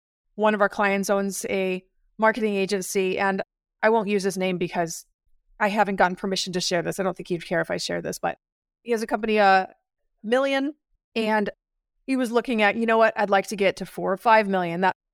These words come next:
that's kind of what he could see for his vision.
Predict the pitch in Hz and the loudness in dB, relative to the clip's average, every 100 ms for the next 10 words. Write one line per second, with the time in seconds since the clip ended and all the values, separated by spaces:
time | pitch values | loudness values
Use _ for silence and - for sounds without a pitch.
0 | _ - 208 - - 220 180 196 214 214 | _ 2 2 0 -2 -2 0 -2 -2 -4
1 | 180 - 226 208 - 202 190 185 240 226 | -6 -6 -4 -4 -2 -4 -4 0 2 2
2 | 196 170 | -2 -4